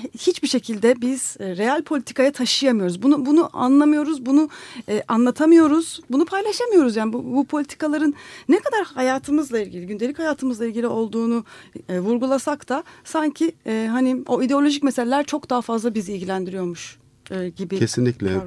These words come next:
Speaker 1: davranıyoruz.
Speaker 2: yani yeniden üretilen şey dediğin gibi o sim-, sembolik alanda, politikanın sembolik alanında gerçekleşiyor. Ama politikacılar bunun çok iyi farkında. Yani statükoyu koruyan ve kendi şeyini, e, kurumsal şeyini güçlendirmek için neyle mücadele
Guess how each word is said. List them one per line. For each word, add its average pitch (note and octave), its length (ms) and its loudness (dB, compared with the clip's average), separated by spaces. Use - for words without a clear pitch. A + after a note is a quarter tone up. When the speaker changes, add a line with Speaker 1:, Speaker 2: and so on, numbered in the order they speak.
Speaker 1:
davranıyoruz. A#2+ 240 6
Speaker 2:
yani B2 380 4
yeniden B2 440 4
üretilen G#2+ 480 4
şey A2+ 320 -2
dediğin A2 360 4
gibi G2+ 320 0
o A#2 140 0
sim-, A2+ 300 0
sembolik A#2+ 500 0
alanda, F2+ 340 0
politikanın G#2 600 -2
sembolik A2+ 480 -2
alanında G2+ 340 0
gerçekleşiyor. A2 840 0
Ama A2 160 4
politikacılar C3 600 4
bunun C3 100 4
çok C#3+ 240 -2
iyi G2 60 2
farkında. D#2+ 580 -8
Yani F2 180 -4
statükoyu A2 600 -2
koruyan G#2 520 4
ve G2 120 2
kendi G#2+ 560 0
şeyini, G2 460 0
e, G2+ 200 2
kurumsal G#2+ 520 -2
şeyini G2 280 -2
güçlendirmek G#2+ 680 0
için G2 300 -2
neyle B2+ 260 6
mücadele F#2+ 680 0